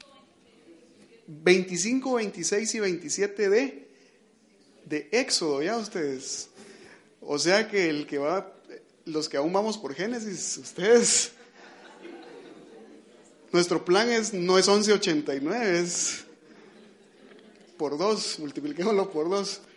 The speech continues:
Pongámonos pilas, vamos a, vamos a seguir hoy en el estudio de, de Génesis. Vamos a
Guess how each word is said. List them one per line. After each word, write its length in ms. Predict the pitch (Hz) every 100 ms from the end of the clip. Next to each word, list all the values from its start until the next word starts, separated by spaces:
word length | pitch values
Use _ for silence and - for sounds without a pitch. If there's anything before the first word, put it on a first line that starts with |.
| - - - - -
Pongámonos 400 | 156 180 240 202
pilas, 240 | - 262 165
vamos 300 | 202 262 247
a, 240 | 208 -
vamos 280 | 165 208 254
a 80 | 254
seguir 340 | 214 190 220
hoy 120 | 233 254
en 100 | 247
el 160 | 180
estudio 580 | 151 - 185 190 208 202
de, 460 | 165 135 127 123 131 - - - _ - - _ _
de 160 | - 143
Génesis. 840 | - 180 233 233 226 233 226 - - _ _ _ _ _ _ _ _ _ _ _ - - _
Vamos 300 | - 165 202
a 200 | 202 185